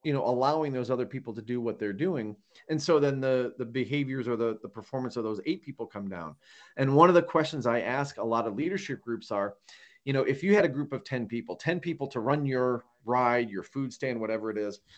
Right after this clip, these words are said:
and you had two people that were just not cutting the mustard, would you rather run short-staffed with eight people that everybody was on board, they're engaged, they're enthused, they love what they're doing?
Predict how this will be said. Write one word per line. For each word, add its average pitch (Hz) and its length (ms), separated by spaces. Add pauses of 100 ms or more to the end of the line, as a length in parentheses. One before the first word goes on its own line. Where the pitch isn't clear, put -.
(320)
and 151 80
you 143 80
had 139 180
two 208 180
people 175 500
that 127 220
were 107 360 (160)
just 156 160
not 160 240
cutting 143 240
the 131 60
mustard, 120 460 (680)
would 135 200
you 143 120
rather 175 340
run 175 260
short-staffed 143 760
with 120 240
eight 160 220
people 104 480 (340)
that 131 280 (120)
everybody 190 380
was 175 200
on 143 200
board, 131 400
they're 113 160
engaged, 143 560
they're 117 140
enthused, 143 540 (340)
they 127 260 (180)
love 160 260
what 190 140
they're 156 100
doing? 120 380